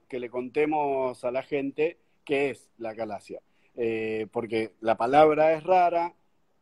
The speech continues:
la enfermedad es rara, eh, entonces en general nadie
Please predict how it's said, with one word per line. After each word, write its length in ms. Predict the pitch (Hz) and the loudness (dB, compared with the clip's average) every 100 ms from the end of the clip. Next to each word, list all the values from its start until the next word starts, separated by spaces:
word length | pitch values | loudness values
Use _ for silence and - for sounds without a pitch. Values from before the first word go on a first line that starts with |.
| _ | _
la 160 | 123 123 | -10 -10
enfermedad 680 | 123 131 117 113 147 165 156 | -6 -8 -8 -8 -4 -2 -4
es 80 | |
rara, 540 | 151 175 160 151 160 165 _ 120 - _ | -2 0 2 0 -4 -8 _ -20 -20 _
eh, 320 | 120 113 110 107 | -16 -14 -14 -12
entonces 580 | 117 110 123 143 131 - | -10 -4 0 0 -2 -4
en 160 | 123 113 | -6 -2
general 340 | 120 131 135 | 2 4 4
nadie 640 | 135 135 135 127 120 117 | 4 2 0 0 -2 -4